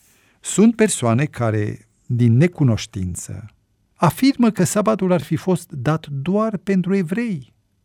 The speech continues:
ca o instituție iudaică. Hmm. Mântuitorul însuși îi corectează în Marcu doi cu douăzeci și șapte,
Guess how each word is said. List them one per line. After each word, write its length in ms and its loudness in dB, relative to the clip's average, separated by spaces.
ca 120 0
o 100 4
instituție 560 0
iudaică. 800 -2
Hmm. 480 0
Mântuitorul 640 4
însuși 540 -2
îi 140 4
corectează 1080 -4
în 200 2
Marcu 380 -2
doi 160 -2
cu 160 -8
douăzeci 300 -6
și 120 -14
șapte, 440 -12